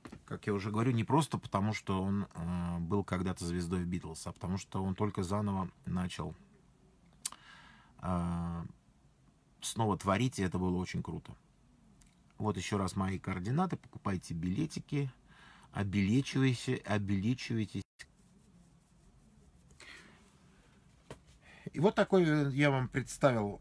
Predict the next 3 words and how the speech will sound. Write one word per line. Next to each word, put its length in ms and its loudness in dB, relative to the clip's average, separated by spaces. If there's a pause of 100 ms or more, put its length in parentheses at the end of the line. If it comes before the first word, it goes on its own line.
(120)
по-быстрому 640 0
альбом, 420 2 (1800)
э, 640 0